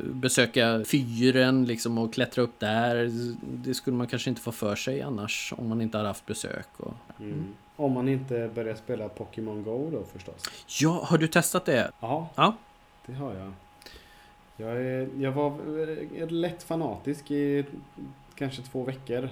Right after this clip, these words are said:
Speaker 1: Mm.
Speaker 2: Sen har jag liksom, eh, jag är inte helt tröttnat, men jag känner att jag har,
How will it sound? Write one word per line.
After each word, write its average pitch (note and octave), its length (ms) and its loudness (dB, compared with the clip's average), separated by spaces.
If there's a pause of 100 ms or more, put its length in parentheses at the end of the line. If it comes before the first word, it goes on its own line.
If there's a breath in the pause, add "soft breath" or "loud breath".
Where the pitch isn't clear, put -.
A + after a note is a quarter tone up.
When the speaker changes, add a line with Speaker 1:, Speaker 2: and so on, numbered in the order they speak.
Speaker 1:
Mm. D3 220 4 (680)
Speaker 2:
Sen C3 180 0
har C3+ 140 2
jag C3+ 140 2
liksom, C3 500 0
eh, B2 720 -4
jag C#3+ 100 -2
är D#3+ 40 2
inte D3 140 2
helt D#3+ 460 -2
tröttnat, C#3 480 -4
men C3 160 0
jag C3 120 0
känner B2 220 -2
att A2+ 160 -10
jag A2 140 -2
har, G#2 420 -6